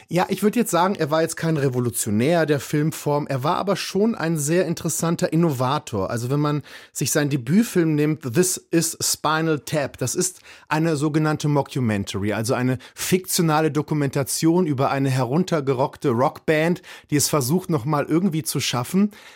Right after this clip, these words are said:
Das ist ein Riesenkultfilm in Amerika geworden, gerade weil die V-H-S-Kassette so eine Revolution erlebt hat damals. Aber heute muss man sagen, dass dieses Genre der Mockumentary ja überall ist. Jede zweite Fernsehserie, nicht wahr? Modern Family, Stromberg, auch in Deutschland, The Office.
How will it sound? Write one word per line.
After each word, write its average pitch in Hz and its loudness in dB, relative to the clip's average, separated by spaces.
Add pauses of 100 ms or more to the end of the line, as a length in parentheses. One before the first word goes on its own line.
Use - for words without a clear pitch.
(200)
Das 135 0
ist 185 4
ein 151 2
Riesenkultfilm 190 0
in 131 -2
Amerika 151 0
geworden, 139 0
gerade 123 0
weil 127 0
die 123 -6
V-H-S-Kassette 139 -2
so 135 -2
eine 147 0
Revolution 143 0
erlebt 143 -2
hat 156 -4
damals. 147 0 (600)
Aber 151 2
heute 220 2
muss 196 2
man 180 2
sagen, 170 2
dass 156 -2
dieses 156 -2 (220)
Genre 170 2
der 160 2
Mockumentary 165 2
ja 170 2
überall 208 2
ist. 135 -4
Jede 208 0
zweite 160 -2
Fernsehserie, 113 0
nicht 110 -2
wahr? 139 -2
Modern 151 0
Family, 131 0
Stromberg, 143 0
auch 139 -4
in 165 0
Deutschland, 135 0
The 147 -2
Office. 156 -2